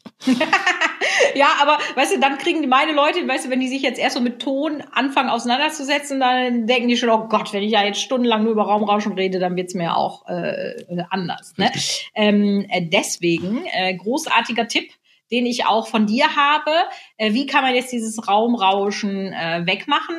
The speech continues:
Speaker 1: Also mittlerweile, und das weiß ich gar nicht, ob das immer schon war, aber ich habe das letztens entdeckt, in Final Cut gibt es mittlerweile eine Funktion, da kannst du einfach Rauschen entfernen. Also das haben mittlerweile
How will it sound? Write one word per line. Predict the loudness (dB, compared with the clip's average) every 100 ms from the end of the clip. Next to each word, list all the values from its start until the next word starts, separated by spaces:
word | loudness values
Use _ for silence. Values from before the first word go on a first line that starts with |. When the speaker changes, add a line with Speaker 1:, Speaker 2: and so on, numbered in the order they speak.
| 0
Speaker 1:
Also | 0 0 -2 -4 -16 -2
mittlerweile, | 0 2 2 4 2 2 2 2 2 0
und | 0
das | -2 -6
weiß | -8 -8
ich | -6
gar | -2 -2
nicht, | -2
ob |
das | -6 -6
immer | 0 0
schon | 0 -4 -4
war, | -2 -2
aber | -2
ich | -2
habe | -6
das | -8 -4
letztens | -4 -4 -10
entdeckt, | -6 -4 -2 -2 -6 -20 -20 0
in | 2 2
Final | 2 2 4 2 -2
Cut | -2 -2 -2 -10
gibt | -8
es | -4 -2
mittlerweile | 0 0 2 2 2
eine | 0
Funktion, | 0 0 0 0 0 2
da | 0
kannst | 0 -2 0
du |
einfach | 0 0 0
Rauschen | 0 -2 -8
entfernen. | -16 -8 -6 -6 -6
Also | -6
das | -6 -6 -8 -8
haben | -2 -2 0
mittlerweile | 0 2 0 2 2 0